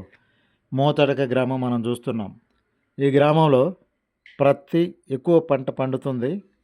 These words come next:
అదేవిధంగా బంతి సాగు కూడా చేస్తూ ఉంటారు. ప్రత్తి, బంతి సాగు ఎక్కువ చేస్తూ ఉంటారు. రైతులు ఎక్కువ కనిపిస్తూ ఉంటారు. చూడండి, పచ్చని పొలాలతో అలరారుతున్న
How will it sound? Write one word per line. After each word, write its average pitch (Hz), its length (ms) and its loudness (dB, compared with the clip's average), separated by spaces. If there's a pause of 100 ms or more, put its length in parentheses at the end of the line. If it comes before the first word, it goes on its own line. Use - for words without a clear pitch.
అదేవిధంగా 143 580 2 (580)
బంతి 139 420 -2
సాగు 156 260 -2
కూడా 151 260 0
చేస్తూ 143 300 -6
ఉంటారు. 113 320 -8 (520)
ప్రత్తి, 123 380 -6 (140)
బంతి 127 380 -8
సాగు 131 280 -4 (180)
ఎక్కువ 135 180 -10
చేస్తూ 127 340 -8
ఉంటారు. 117 260 -8 (640)
రైతులు 147 400 -2
ఎక్కువ 170 240 -4
కనిపిస్తూ 143 420 -8
ఉంటారు. 127 260 -6 (760)
చూడండి, 135 340 -6 (140)
పచ్చని 139 440 -6
పొలాలతో 135 500 -2 (760)
అలరారుతున్న 147 760 -2